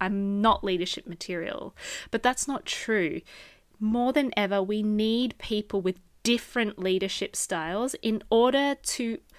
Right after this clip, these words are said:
encourage diversity in the levels below. So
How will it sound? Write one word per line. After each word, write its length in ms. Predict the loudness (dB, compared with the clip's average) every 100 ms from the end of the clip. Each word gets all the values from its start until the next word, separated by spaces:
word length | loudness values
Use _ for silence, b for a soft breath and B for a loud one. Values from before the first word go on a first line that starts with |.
| B B B B B B -20 -6 0
encourage 920 | 2 0 2 4 6 4 2 -2 -4
diversity 1080 | -2 0 2 2 2 2 -2 0 2 0 -4 -4
in 160 | -2 0
the 80 |
levels 400 | 0 0 2 0
below. 600 | 0 -2 0 0 -2 -6 -6
So 200 | 0